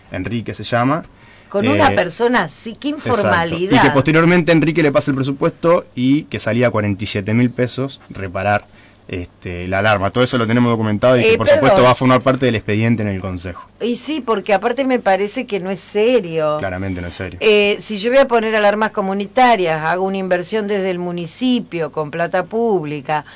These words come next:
Speaker 1: Ujú.
Speaker 2: eh, las pago y demás, mínimamente tengo que decir con qué empresa contrato. ¿No se sabe ningún proveedor de la
Speaker 1: No.
Speaker 2: municipalidad?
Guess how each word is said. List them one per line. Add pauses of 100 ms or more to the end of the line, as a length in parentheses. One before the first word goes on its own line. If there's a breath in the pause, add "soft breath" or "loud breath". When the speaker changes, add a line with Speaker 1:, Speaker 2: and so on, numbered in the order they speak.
(140 loud breath)
Speaker 1:
Ujú.
Speaker 2:
eh,
las
pago
y
demás,
mínimamente
tengo
que
decir
con
qué
empresa
contrato.
¿No
se
sabe
ningún
proveedor
de
la
Speaker 1:
No.
Speaker 2:
municipalidad?